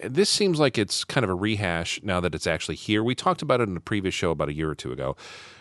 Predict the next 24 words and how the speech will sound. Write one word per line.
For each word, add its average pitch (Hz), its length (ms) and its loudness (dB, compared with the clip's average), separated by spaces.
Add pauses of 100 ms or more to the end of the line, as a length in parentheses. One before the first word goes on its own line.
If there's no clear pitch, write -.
(140)
Remember 196 200 4
we 180 120 6
were 139 80 4
talking, 113 560 2
uh, 78 300 -2
how 101 120 4
they 101 100 6
were 92 60 2
gonna 90 160 0
start - 260 2
charging 101 540 0
a 76 80 -2
monthly 98 420 0
subscription 95 640 -2
for 87 140 -4
certain 92 360 0
features 95 540 -2
they 92 80 0
would, 82 160 0
quote, 87 320 2
"unlock" 78 560 -2
in 92 100 -2
your 85 120 -2
vehicle? 92 500 0